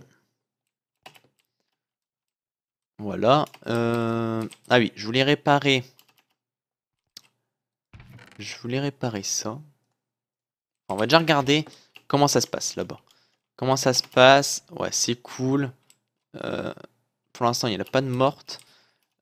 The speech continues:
Euh, ce que je vais faire, c'est qu'on va aller chercher de la curse.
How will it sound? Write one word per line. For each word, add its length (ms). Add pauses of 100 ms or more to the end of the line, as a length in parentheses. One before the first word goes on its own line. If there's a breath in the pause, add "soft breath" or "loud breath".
(120)
Euh, 460
ce 100
que 200
je 120
vais 100
faire, 460 (880)
c'est 220
qu'on 140
va 100
aller 140
chercher 400
de 40
la 100
curse. 640